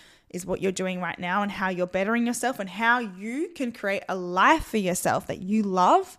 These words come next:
that you actually don't need someone to make it better. Like, you've cultivated this life that you are completely happy. And then if someone comes into that, then that's just an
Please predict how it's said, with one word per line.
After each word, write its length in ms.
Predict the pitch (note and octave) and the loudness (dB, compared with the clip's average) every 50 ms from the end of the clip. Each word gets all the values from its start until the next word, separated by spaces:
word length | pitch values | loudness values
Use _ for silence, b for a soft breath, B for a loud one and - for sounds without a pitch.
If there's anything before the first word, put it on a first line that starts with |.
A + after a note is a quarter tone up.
| _ _ _ | _ _ _
that 60 | - - | -12 -10
you 60 | - | -10
actually 240 | A3+ - - - D4 | -6 -4 -4 -2 0
don't 200 | B3+ B3 B3 - | 0 0 0 -2
need 440 | - F#3 F#3 F#3 F3+ F3+ F3+ F3+ - | -2 -2 -2 0 0 0 -2 -2 -2
someone 560 | - - F3 E3+ E3 D#3+ D#3+ - - - G3+ _ _ _ _ _ _ | -2 0 0 0 -2 -4 -6 -8 -8 -10 -14 _ _ _ _ _ _
to 120 | - - | 0 2
make 240 | F#3 D#3+ - - - | 2 2 0 -4 -4
it 120 | - - - | -4 -2 -2
better. 240 | - - - D#2 - - b b b b b b - | 0 0 0 -2 -4 -6 b b b b b b -10
Like, 180 | - - - | -10 -8 -6
you've 340 | F#3+ F#3 G3 G#3+ A#3 A3+ A#3 | -4 0 4 4 4 2 2
cultivated 640 | - - G3+ G3 G3 - G#3 F#3+ G3 F3+ F3 F3+ F3 | -2 -2 -2 -2 -2 -2 -4 -2 0 0 0 0 -2
this 180 | F3 F3 - | -4 -6 -4
life 480 | - D#3 D#3 G3 C#4+ E4+ E4 - _ b b b b b b - | -2 2 2 2 2 2 -2 -8 _ b b b b b b -10
that 100 | - - | -4 0
you 120 | F#3+ F#3+ | 0 2
are 60 | F#3+ | 2
completely 420 | F#3 - G3 F3+ - F3 - - E3+ | 0 -2 -4 -4 -4 -6 -6 -6 -4
happy. 360 | E3 F#3 F3+ F3+ - C4 A#3 | -2 -2 -2 0 0 0 0
And 80 | G3 F#3 | 0 0
then 80 | F3+ | -2
if 100 | F#3 - | -4 -4
someone 260 | - - F3 E3+ E3+ | -4 -4 -4 -4 -6
comes 280 | E3+ - - F3 F3 - | -8 -8 -8 -6 -2 0
into 220 | A#3+ C#4+ D4+ - G#3+ | 0 0 0 -2 -2
that, 180 | F#3 F3 - - | -2 -2 -4 -4
then 100 | F3+ F#3 | -6 -6
that's 200 | F3+ - - - | -6 -6 -6 -6
just 180 | F#3+ - - | -6 -8 -8
an 80 | - | -10